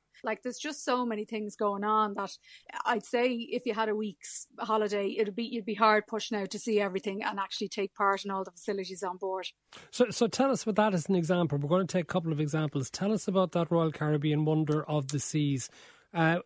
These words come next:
Speaker 2: and what type of things would you have on it as well as saying, what for food and drink, for example?
Speaker 1: Yeah, there's, like, um, nine different complimentary restaurants. With all cruises, your food is, is,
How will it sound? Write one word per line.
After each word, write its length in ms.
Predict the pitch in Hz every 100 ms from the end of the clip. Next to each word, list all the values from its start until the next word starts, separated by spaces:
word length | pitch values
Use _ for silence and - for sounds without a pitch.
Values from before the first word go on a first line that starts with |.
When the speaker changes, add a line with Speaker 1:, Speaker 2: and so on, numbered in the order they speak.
| -
Speaker 2:
and 80 |
what 140 | 185 202
type 200 | - 196
of 100 | 180
things 340 | 196 190 175
would 160 | 180 160
you 80 | 127
have 240 | 170 160
on 100 | 165
it 100 | 156
as 100 | 147
well 220 | 147 156
as 100 | 151
saying, 180 | 127 151
what 240 | 156 185 -
for 200 | - 170
food 300 | - 196 170
and 80 | 165
drink, 220 | 196 190
for 100 | 151
example? 480 | 127 117 117 104 - _ _ - - -
Speaker 1:
Yeah, 220 | 254 262 262 _
there's, 440 | 262 240 254 233 -
like, 240 | 247 240 - -
um, 180 | 240 233
nine 320 | 226 262 294
different 260 | 277 277 220
complimentary 680 | - 220 208 214 226 220 214
restaurants. 480 | 202 196 247 214 240
With 160 | 302
all 160 | 269 240
cruises, 460 | - 226 208 196
your 100 | 190
food 320 | 190 233 214 202
is, 180 | 190 -
is, 220 | 214 -